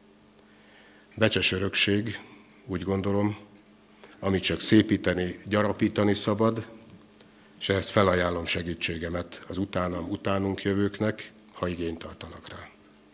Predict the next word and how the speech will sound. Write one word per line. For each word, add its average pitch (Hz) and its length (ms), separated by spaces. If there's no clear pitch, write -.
Kétezer-kilencben 107 1080